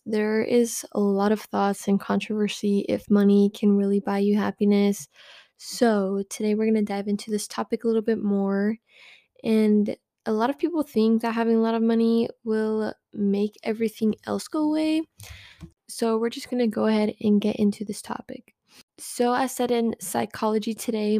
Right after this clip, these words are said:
money in and of itself cannot buy happiness, but it can provide a means to the things we value in life, such as free time and peace of mind.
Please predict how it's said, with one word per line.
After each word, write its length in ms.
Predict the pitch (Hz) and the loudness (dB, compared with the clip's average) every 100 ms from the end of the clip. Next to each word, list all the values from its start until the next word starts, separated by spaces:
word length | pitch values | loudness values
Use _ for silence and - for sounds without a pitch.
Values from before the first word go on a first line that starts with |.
| - | 0
money 480 | 214 214 226 254 - _ | 0 0 0 -2 -8 _
in 260 | 214 214 - | 2 2 0
and 200 | 220 202 - - | -2 -2 -4 -6
of 180 | 220 | -4
itself 600 | 240 - - 208 208 202 - | -4 -6 -4 -2 -2 -6 -16
cannot 380 | - 208 214 208 | -2 0 2 0
buy 120 | 214 | -2
happiness, 600 | 208 - - 220 220 - _ - _ _ | -2 -10 -8 -6 -6 -8 _ -20 _ _
but 260 | 226 220 - | -4 -4 -4
it 140 | 233 | -4
can 140 | 220 | -2
provide 420 | 208 208 214 214 - | -2 -2 -2 -2 0
a 80 | 220 | 2
means 480 | 208 208 214 226 - _ _ _ | 4 4 4 0 -4 _ _ _
to 160 | - 247 | -4 0
the 100 | 254 | 0
things 440 | - 220 214 214 | 2 0 2 0
we 160 | 214 202 | -4 -4
value 500 | 196 196 196 202 214 - | -4 -2 -2 -2 -4 -4
in 160 | 208 | -4
life, 240 | 208 208 208 | -2 -2 -6
such 300 | - 208 - | -10 -10 -8
as 280 | - 196 - - - _ _ | -6 -6 -8 -20 -20 _ _
free 240 | - 233 | -2 -2
time 420 | 226 226 220 214 - | 0 -2 0 0 -2
and 240 | 220 202 196 | -2 -2 -2
peace 240 | - 202 | -8 -12
of 120 | - | -12
mind. 400 | - 50 - 226 | -12 -12 -12 -14